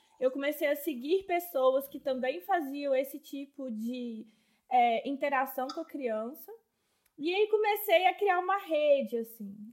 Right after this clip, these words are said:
Aí surgiu o convite pra o Te Desafiamos a Brincar, que era um grupo de mães que tinham temas semanais.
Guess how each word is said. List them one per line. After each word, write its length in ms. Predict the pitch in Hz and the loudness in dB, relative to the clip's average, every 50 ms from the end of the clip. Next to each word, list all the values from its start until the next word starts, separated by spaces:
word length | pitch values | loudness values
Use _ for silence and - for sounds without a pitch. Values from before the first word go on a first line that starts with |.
| - | -6
Aí 480 | - 233 247 254 262 277 302 320 339 359 | -2 0 0 0 0 -2 -2 -2 -4 -4
surgiu 560 | 349 - 359 349 339 302 269 277 294 302 320 | -4 -4 -2 -2 -2 -2 -4 -4 -4 -4 -4
o 40 | 330 | -4
convite 560 | 330 330 359 339 330 294 294 294 302 - - | 0 0 0 0 0 -2 -4 -6 -6 -10 -12
pra 480 | - 320 320 285 285 302 311 311 311 - _ | -10 -4 0 0 2 0 0 -4 -6 -10 _
o 180 | - 294 302 311 | -8 -6 -6 -6
Te 160 | 311 - 330 | -6 -6 -6
Desafiamos 720 | 254 262 - 277 285 277 277 311 269 262 262 294 320 285 | -6 -2 0 0 0 0 -2 -2 -2 -2 -2 -2 -4 -4
a 60 | 302 262 | -4 -4
Brincar, 580 | 285 285 277 277 269 - 240 214 208 214 247 - _ _ _ _ _ _ _ _ _ | -4 -6 -8 -8 -2 -2 0 0 0 -2 -6 -10 _ _ _ _ _ _ _ _ _
que 80 | _ 320 | _ 2
era 160 | 269 262 285 | 2 4 2
um 120 | 285 285 | 0 -2
grupo 280 | 254 294 320 320 - 370 | -4 -4 -6 -2 -2 0
de 160 | 302 294 339 | 0 0 0
mães 520 | 330 339 302 262 254 254 262 277 320 - - | 0 -2 -2 0 0 0 -2 -4 -6 -10 -10
que 120 | - 302 | -10 -12
tinham 300 | 294 - - 302 269 277 | -10 -8 -8 -8 -8 -4
temas 380 | 277 - 262 269 302 311 330 330 | -2 0 0 0 -2 -4 -6 -6
semanais. 920 | - 330 285 285 269 254 240 226 220 220 226 240 277 339 359 - - - | -6 -8 -8 -8 -10 -8 -8 -6 -6 -6 -8 -8 -10 -12 -14 -14 -20 -20